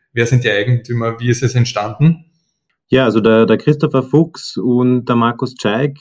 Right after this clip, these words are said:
Speaker 2: die haben zweitausendzwölf bereits begonnen, mit so einem, ja, mit der Idee heraus, ähm, einem Gastronomen zu helfen. Ja, die sind so, so, sozusagen im Wirtshaus gesessen und haben gesehen, dass der sich beschwert hat über sein Kassensystem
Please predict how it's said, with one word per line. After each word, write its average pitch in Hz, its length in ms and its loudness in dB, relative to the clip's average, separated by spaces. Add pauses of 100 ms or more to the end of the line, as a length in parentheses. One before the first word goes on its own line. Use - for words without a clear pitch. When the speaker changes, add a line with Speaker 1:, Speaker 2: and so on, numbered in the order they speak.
(140)
Speaker 2:
die 123 120 -2
haben 123 380 -4
zweitausendzwölf 117 1040 0
bereits 127 400 -2
begonnen, 131 800 2 (380)
mit 123 420 4
so - 300 -2
einem, 120 560 0
ja, 117 120 2
mit 123 200 2
der 117 80 4
Idee 120 600 4
heraus, 127 600 0
ähm, 120 580 -4
einem 120 320 0
Gastronomen 127 540 4
zu 127 120 0
helfen. 113 600 0
Ja, 233 180 -2
die 123 140 -2
sind 120 260 -4
so, 120 240 0
so, 113 260 -2
sozusagen 117 460 0
im 120 140 4
Wirtshaus 127 400 2
gesessen 120 440 0
und 120 140 0
haben 117 140 0
gesehen, 120 340 0
dass 120 160 -2
der 117 140 2
sich 117 160 -2
beschwert 117 340 0
hat 117 140 0
über 117 180 2
sein 113 180 -2
Kassensystem 123 920 -2